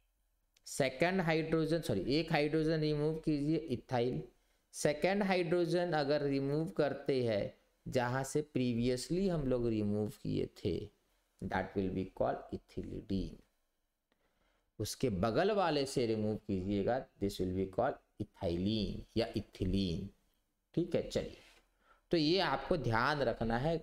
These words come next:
कहाँ यूज़, कभी-कभी इसका यूज़ करना पड़ता है। चलिए, ध्यान से समझेंगे।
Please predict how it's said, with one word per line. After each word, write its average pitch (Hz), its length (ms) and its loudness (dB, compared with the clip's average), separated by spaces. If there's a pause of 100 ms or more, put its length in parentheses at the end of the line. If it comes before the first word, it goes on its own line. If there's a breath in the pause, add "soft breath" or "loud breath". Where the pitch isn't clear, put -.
कहाँ 123 280 2
यूज़, 110 320 0 (220)
कभी-कभी 123 500 2
इसका 123 220 0
यूज़ 110 340 2
करना 78 300 -2
पड़ता - 360 -8
है। - 140 -10 (1400)
चलिए, - 320 -4 (1500)
ध्यान 135 300 2
से - 140 -2
समझेंगे। - 480 -10